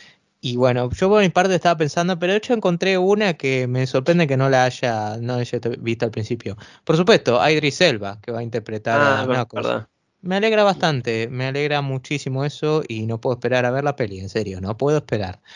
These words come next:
Speaker 1: Y secundariamente
Speaker 2: <laughs>
Speaker 1: voy a decir una noticia que no agregué, pero me acabo de acordar que, bueno, Battlefield cinco lo tengo gratuito en Prime Gaming. Yay.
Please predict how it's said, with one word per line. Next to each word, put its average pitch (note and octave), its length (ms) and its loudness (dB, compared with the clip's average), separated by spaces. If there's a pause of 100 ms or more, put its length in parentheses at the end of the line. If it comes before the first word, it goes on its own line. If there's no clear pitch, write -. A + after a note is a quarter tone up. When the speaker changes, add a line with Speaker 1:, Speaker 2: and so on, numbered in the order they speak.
(380)
Speaker 1:
Y E3+ 180 0
secundariamente A#3+ 720 4
Speaker 2:
<laughs> - 0 -
Speaker 1:
voy G#3 140 4
a - 20 6
decir F3 240 2
una F3 180 4
noticia D#3+ 520 0
que D3 160 -2
no D#3 100 2
agregué, E3 300 4
pero D3 180 0
me B2+ 60 0
acabo C3+ 220 2
de C#3+ 60 4
acordar C#3 380 0
que, D3+ 60 -2
bueno, B2+ 240 0
Battlefield A2+ 420 -2
cinco C3+ 260 -2
lo C3 120 2
tengo A#2 140 -2
gratuito A2 340 -2
en G2+ 80 -2
Prime G2+ 140 -2
Gaming. F#2+ 280 -8
Yay. D#3 400 -2